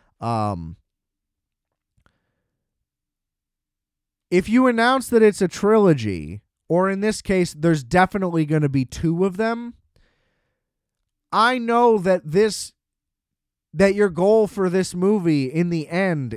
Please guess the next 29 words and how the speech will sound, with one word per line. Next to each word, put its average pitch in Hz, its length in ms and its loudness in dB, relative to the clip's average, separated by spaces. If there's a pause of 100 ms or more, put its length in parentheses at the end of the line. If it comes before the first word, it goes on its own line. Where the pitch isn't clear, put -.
is 143 220 -4
to 160 140 -2
have 170 180 0
a 147 80 2
nice 170 380 -2
setup 185 600 0
for 156 240 0
a 143 60 0
second 165 540 -6
movie. 156 600 -4 (500)
If 185 160 -6
you 294 160 0
simply 285 440 -2
just 202 300 -6
don't 180 320 -2
announce 147 580 -6
that 170 180 -6
there's 156 220 -2
gonna 160 240 0
be 151 160 0
a 135 60 0
second 175 420 -4
one, 113 160 -8
like, 190 180 2
just 262 240 -2
don't, 254 340 2
why 247 260 6
announce 147 480 -4
it? - 120 -20